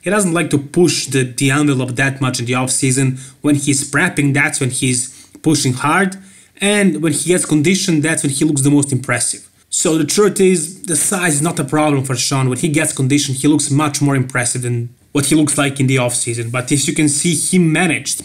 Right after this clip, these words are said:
He knows how to do vacuum, which means his stomach control will be better. Also, vacuum is very popular thing to do today, so it will make the show more exciting.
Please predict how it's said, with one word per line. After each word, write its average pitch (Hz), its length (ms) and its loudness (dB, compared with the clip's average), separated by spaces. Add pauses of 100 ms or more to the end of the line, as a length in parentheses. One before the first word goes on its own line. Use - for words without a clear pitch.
He - 120 -2
knows 180 240 2
how 185 120 0
to 160 80 2
do 156 200 4
vacuum, 131 360 -2
which 139 220 -2
means 151 460 0 (100)
his 156 120 2
stomach 170 280 0
control 156 380 2
will 139 100 2
be 131 120 2
better. 131 500 -4 (240)
Also, 190 380 4
vacuum 170 500 0
is 147 140 2
very 175 200 2
popular 143 460 0
thing 151 160 2
to 131 80 2
do 135 100 2
today, 135 460 -2 (180)
so - 140 0
it 147 160 2
will 170 100 6
make 151 280 4
the 135 60 0
show 151 300 0
more 139 160 2
exciting. 147 640 -2